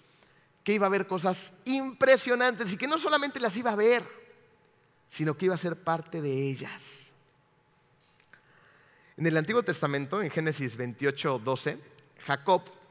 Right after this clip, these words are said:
tuvo un sueño. Él soñó lo siguiente: había una escalinata apoyada en la tierra y cuyo extremo superior llegaba hasta el cielo. Por ella subían y bajaban los ángeles de Dios.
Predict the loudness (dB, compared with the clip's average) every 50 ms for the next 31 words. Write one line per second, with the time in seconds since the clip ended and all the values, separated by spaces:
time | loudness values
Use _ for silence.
0 | _ _ _ -6 -4 -2 -2 -2 -2 0 0 0 0 -2 -4 -8 -12 -16 -20 -20
1 | -20 -20 -20 _ _ -20 -20 -20 -20 -20 _ _ -6 -4 -2 0 2 2 2 2
2 | 0 0 -2 0 0 0 0 -2 -4 -12 -14 -16 -16 -18 -20 -10 -6 -4 0 0
3 | 2 2 2 2 0 0 -2 -2 -2 0 0 0 0 0 0 2 2 0 0 0
4 | -2 -2 0 0 2 2 2 0 -2 -2 -2 -2 -2 -2 -2 -4 -8 -16 -20 -20
5 | -20 -20 -20 -20 -20 -20 -20 -12 _ -6 -6 -4 -2 -2 -2 0 -2 -2 -4 -4
6 | -2 -2 0 0 -2 -4 -6 -6 -4 -2 0 0 0 0 0 0 0 2 2 2
7 | 2 2 0 0 -2 -4 -4 -2 -2 -4 -4 -4 -4 -8 -16 -20 _ _ _ _
8 | -20 -20 -20 _ -2 2 2 4 4 4 2 0 -2 -4 -4 -4 -4 -4 -2 0
9 | 0 0 0 0 -2 0 -2 0 2 4 4 4 4 4 0 -2 -4 -4 -4 -4
10 | -4 -4 -4 -6 -6 -4 -6 -6 -6 -8 -10 -12 -14 -16 -18 -18 -18 -20